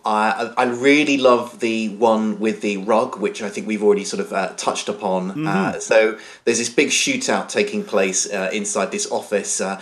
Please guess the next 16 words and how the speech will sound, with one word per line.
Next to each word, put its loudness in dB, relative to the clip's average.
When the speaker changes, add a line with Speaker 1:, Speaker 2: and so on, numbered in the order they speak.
Speaker 1:
I 2
was 4
amused 0
by 4
one 2
of -2
the -8
characters -4
sort -4
of -4
standing -2
behind -2
a -2
pot -2
plant, -4
which -6